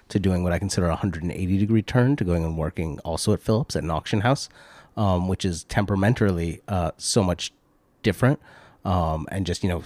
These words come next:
many people consider, like, the exact opposite. Um, I loved that time because I actually spent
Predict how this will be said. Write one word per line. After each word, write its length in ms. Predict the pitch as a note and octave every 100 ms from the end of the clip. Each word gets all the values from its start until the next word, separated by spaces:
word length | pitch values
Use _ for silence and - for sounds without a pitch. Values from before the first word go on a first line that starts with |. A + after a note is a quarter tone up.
| -
many 300 | G#2 G2+ F#2+
people 220 | G#2 -
consider, 300 | F#2 - E2
like, 200 | E2+ E2+
the 60 | F2+
exact 340 | F2+ E2 -
opposite. 480 | D#2+ E2 G#2+ C3 D#3+ - - -
Um, 200 | - F#2+ - -
I 180 | G#2 A2+
loved 480 | G2 F2+ F#2 A#2 -
that 200 | A#2 -
time 380 | - B2 C3+ D3+
because 260 | G#2 -
I 60 | F#2+
actually 220 | F#2+ G2+
spent 380 | - - F#2 D#2+